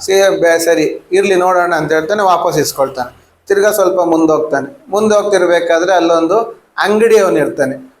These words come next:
ಅಂಗಡಿಯವನ ಹತ್ರ ಹೋಗಿ ಹೇಳ್ತಾನೆ, "ನೋಡಪ್ಪ, ನಾನು ಈ ಕಲ್ಲು ಕೊಡ್ತಾ ಇದ್ದೀನಿ, ಇದಕ್ಕೆ ಏನ್ ಕೊಡ್ತೀಯಾ?" ಅಂತ ಕೇಳ್ತಾನೆ. ಅಂಗಡಿಯವನು ಅಷ್ಟೇ ಸುಮ್ನೆ ಈ ರೀತಿ ಆ ರೀತಿ ಎಲ್ಲ ನೋಡ್ತಾನೆ.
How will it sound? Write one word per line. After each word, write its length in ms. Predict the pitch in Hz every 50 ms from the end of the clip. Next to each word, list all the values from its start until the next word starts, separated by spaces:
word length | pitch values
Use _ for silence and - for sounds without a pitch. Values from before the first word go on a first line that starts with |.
| _ _ _
ಅಂಗಡಿಯವನ 420 | 170 208 226 233 226 226 220 208
ಹತ್ರ 180 | 202 196 196 190
ಹೋಗಿ 260 | 185 185 185 185 175
ಹೇಳ್ತಾನೆ, 300 | 170 160 143 - 143 139
"ನೋಡಪ್ಪ, 300 | 165 180 180 175 175 180
ನಾನು 180 | 185 180 175 170
ಈ 40 | 165
ಕಲ್ಲು 240 | - 175 180 190
ಕೊಡ್ತಾ 300 | 190 190 165 160 165 165
ಇದ್ದೀನಿ, 340 | 156 151 147 156 151 156 160 175
ಇದಕ್ಕೆ 260 | 180 180 190 180 190
ಏನ್ 160 | 185 180 170
ಕೊಡ್ತೀಯಾ?" 360 | 165 156 143 - - 147 147 143 147 143 - - - _
ಅಂತ 140 | 151 151 170
ಕೇಳ್ತಾನೆ. 520 | 190 - 160 151 135 117 131 120 - - - _ _ _ _ _ _ _
ಅಂಗಡಿಯವನು 600 | 180 208 226 226 220 220 214 214 208 208 208 202
ಅಷ್ಟೇ 400 | 190 170 139 117 147 147 147 147
ಸುಮ್ನೆ 300 | - - 180 185 190 185
ಈ 140 | 180 190 190
ರೀತಿ 300 | 185 185 180 180 180 180
ಆ 140 | 185 180 185
ರೀತಿ 180 | 185 185 180
ಎಲ್ಲ 200 | 180 180 180 175
ನೋಡ್ತಾನೆ. 680 | 170 170 180 180 180 180 180 175 180 185 190 185 - -